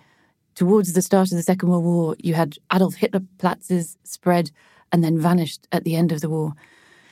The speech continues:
In Cold War Berlin, you see particularly wonderful examples of this because streets would run towards the Berlin Wall with one name and emerge on the other side with another. Streets in Europe are kind of,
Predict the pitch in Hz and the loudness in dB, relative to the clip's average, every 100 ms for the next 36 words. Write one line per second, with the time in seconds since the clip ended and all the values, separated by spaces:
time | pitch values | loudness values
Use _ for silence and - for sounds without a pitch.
0 | _ _ - 190 180 202 196 180 175 180 | _ _ 2 2 4 2 2 0 0 2
1 | 170 175 156 151 - 170 175 180 170 - | 2 0 0 -2 -2 -2 0 -4 -4 -8
2 | - 180 165 165 160 160 147 151 147 160 | -2 0 2 0 0 -2 -2 -4 -2 -4
3 | 151 151 151 156 - - 175 151 - 190 | -4 -6 -4 -6 -6 -4 -4 -4 -2 -2
4 | 185 180 170 185 202 180 185 170 - 175 | -2 -4 0 2 2 2 -2 -2 -2 0
5 | 170 165 160 160 156 151 165 165 175 165 | 2 0 0 -2 -4 -2 -2 2 2 0
6 | 160 151 151 - _ _ 175 165 175 165 | -2 -4 -6 -18 _ _ 0 2 2 0
7 | 160 156 156 156 147 156 151 151 - 147 | 0 0 -2 -4 -4 -2 -2 -4 -10 -4
8 | 156 170 151 147 143 143 - _ _ - | -2 0 0 -2 -6 -14 -16 _ _ -16
9 | - - 523 - 254 240 202 190 190 208 | 0 2 2 4 4 4 2 0 2 2
10 | 185 | 2